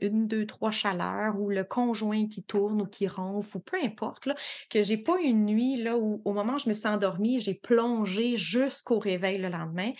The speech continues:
ben, la théanine permet, en fait, au cerveau d'être plus fonctionnel le lendemain, même si je suis en carence de, de récupération de ma fatigue de la journée, de la veille.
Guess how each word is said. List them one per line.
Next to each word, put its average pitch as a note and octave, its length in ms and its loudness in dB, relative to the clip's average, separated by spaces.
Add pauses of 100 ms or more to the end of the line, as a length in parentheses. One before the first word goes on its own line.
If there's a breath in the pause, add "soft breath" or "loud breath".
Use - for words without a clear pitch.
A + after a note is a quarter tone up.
(340 loud breath)
ben, F#3 120 0
la F#3+ 140 2
théanine B3+ 640 2 (340 loud breath)
permet, A3 600 2
en F3+ 80 -4
fait, A#3+ 260 -4
au G#3 80 2
cerveau G3 540 0
d'être G3 240 -2
plus A3 180 -2
fonctionnel G#3 720 0
le F#3+ 80 0
lendemain, F3 400 -2 (300)
même B3 200 2
si - 140 -8
je - 60 -2
suis G#3 160 -2
en F#3+ 100 -2
carence G#3+ 800 -4 (400 loud breath)
de, F3+ 480 2
de F3+ 120 -2
récupération F#3+ 760 -2
de B3 40 2
ma G3 120 -2
fatigue F#3+ 420 -6
de G3 80 -6
la F3+ 80 0
journée, F3 420 -4 (260)
de F3 140 -2
la D#3+ 180 -6
veille. - 400 -8